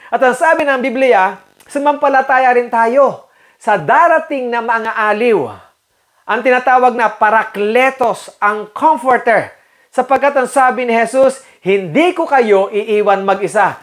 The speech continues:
Merong sasama sa inyo hanggang sa wakas ng sanlibutan, hanggang sa huling panahon. Siya ang makakasama natin."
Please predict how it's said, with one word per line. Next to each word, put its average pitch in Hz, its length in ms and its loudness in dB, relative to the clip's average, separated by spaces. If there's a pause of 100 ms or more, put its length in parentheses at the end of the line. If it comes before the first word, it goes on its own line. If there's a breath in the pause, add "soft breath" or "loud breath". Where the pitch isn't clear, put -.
(360 loud breath)
Merong 247 480 2
sasama 262 560 0
sa 254 160 -4
inyo 233 240 -2
hanggang 214 340 0
sa 214 160 2
wakas 208 460 0
ng 240 160 -2
sanlibutan, 214 560 -2
hanggang 240 320 -2
sa 254 180 0
huling 277 380 2
panahon. 247 560 0 (260 soft breath)
Siya 240 240 2
ang 240 140 0
makakasama 220 480 0
natin." 202 420 0